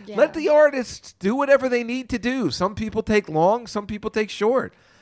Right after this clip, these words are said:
Speaker 2: It, it maybe that song was really good, and they had, uh, two more songs off that album that were okay. They weren't as good as the others, but they were huge smashes. So whether they weren't like the, the first,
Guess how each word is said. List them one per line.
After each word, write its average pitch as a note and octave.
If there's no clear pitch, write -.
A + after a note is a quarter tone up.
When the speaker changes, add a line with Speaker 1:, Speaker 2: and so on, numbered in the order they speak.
Speaker 2:
It, -
it E3
maybe B3+
that A3+
song C4
was D3+
really F3+
good, E3+
and C#3
they D#3
had, D3
uh, C3+
two F#3+
more F3
songs E3
off D3
that D#3
album D3
that C4
were C#4
okay. F#3
They C#3
weren't A#3+
as E3
good E3
as E3
the C3
others, F#3
but F3+
they G3+
were F#3+
huge F4+
smashes. E4+
So D#3+
whether F#3+
they E3+
weren't F3
like C#3+
the, C3+
the B2+
first, G#3+